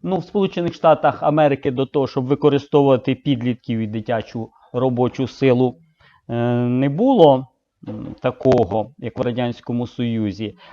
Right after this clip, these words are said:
А от жінки були задіяні на повну. Е, дуже багато жінок працювало в авіаці-, в авіаційній промисловості,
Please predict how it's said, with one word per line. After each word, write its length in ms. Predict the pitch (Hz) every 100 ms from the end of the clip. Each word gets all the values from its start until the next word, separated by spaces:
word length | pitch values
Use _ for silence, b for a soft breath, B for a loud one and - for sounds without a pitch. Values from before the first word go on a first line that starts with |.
| -
А 220 | - 165 170
от 200 | 175 147
жінки 520 | 117 160 156 226 277
були 300 | 254 180 175
задіяні 760 | 143 156 139 208 240 233 233
на 400 | 208 156 180 196 185 -
повну. 600 | - 190 156 113 113 104 107 b b b b b _ -
Е, 100 | -
дуже 380 | 120 202 220
багато 560 | 202 190 185 208 - 190
жінок 380 | 147 185 220 214
працювало 840 | 156 151 165 156 175 180 190 190 185 -
в 60 |
авіаці-, 560 | 120 147 143 143 170 -
в 200 | 143 131
авіаційній 680 | - 135 147 139 151 160 160
промисловості, 920 | - 151 151 151 175 151 113 - -